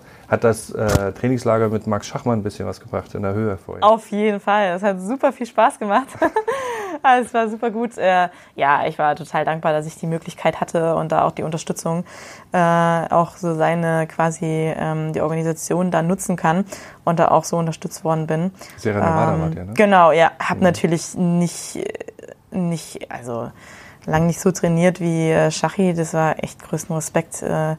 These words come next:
Speaker 2: äh, wie der da trainieren gefahren ist. Äh, <laughs> Wahnsinn. Aber es war auch total eine lustige, gute Zeit und, ähm,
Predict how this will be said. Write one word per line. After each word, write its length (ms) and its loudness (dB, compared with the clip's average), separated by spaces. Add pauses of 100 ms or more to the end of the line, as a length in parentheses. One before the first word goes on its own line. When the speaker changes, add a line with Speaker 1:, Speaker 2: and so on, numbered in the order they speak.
(540)
Speaker 2:
äh, 380 2
wie 80 0
der 160 4
da 100 6
trainieren 420 0
gefahren 340 -2
ist. 260 -4
Äh, 40 -16
<laughs> 60 -2
Wahnsinn. 840 -2 (460)
Aber 360 6
es 180 -4
war 160 -2
auch 140 0
total 360 2
eine 120 2
lustige, 440 0
gute 240 -4
Zeit 360 0
und, 420 -4 (120)
ähm, 460 -4